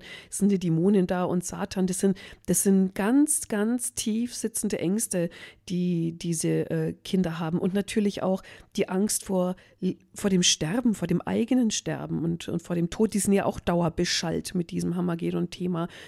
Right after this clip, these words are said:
mit dieser großen Schlacht Gottes, die, ähm, die, äh, wo es auch Publikationen für Kinder gibt, ähm, wo es auch Bilder gibt dazu, also eindrückliche Bilder in der Literatur, wie diese Schlacht aussieht, wie Menschen bei lebendigem Leib verbrennen oder in Erdspalten fallen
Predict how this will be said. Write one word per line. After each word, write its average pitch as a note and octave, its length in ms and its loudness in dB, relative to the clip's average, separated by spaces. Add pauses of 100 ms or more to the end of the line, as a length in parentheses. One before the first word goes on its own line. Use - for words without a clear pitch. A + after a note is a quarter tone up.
mit - 160 -8
dieser E3 220 0
großen F3 340 -2
Schlacht E3+ 400 -4
Gottes, E3+ 360 -2 (420)
die, E3+ 240 2
ähm, E3 420 2 (840)
die, E3 360 2
äh, D3+ 220 0 (180)
wo D#3 140 -2
es E3 100 -2
auch - 60 -10
Publikationen D#3+ 640 -4
für D3+ 100 -6
Kinder F#3+ 300 0
gibt, - 380 -6
ähm, D#3+ 300 0 (460)
wo F3 340 -2
es F3+ 80 0
auch - 260 -6
Bilder C4 480 6
gibt - 220 -4
dazu, D#3+ 260 -4
also E3 160 -2
eindrückliche F3+ 520 -2
Bilder G#3 320 2
in F#3 80 0
der F3 80 0
Literatur, E3+ 600 -4
wie F3 80 -2
diese E3+ 440 -2
Schlacht - 340 -6
aussieht, G#3+ 340 0
wie E3+ 60 2
Menschen F3 320 2
bei D#3 100 -2
lebendigem E3+ 460 0
Leib E3 240 -2
verbrennen E3+ 520 0
oder F3 180 0
in D#3+ 60 -2
Erdspalten F3 640 -4
fallen E3+ 320 -2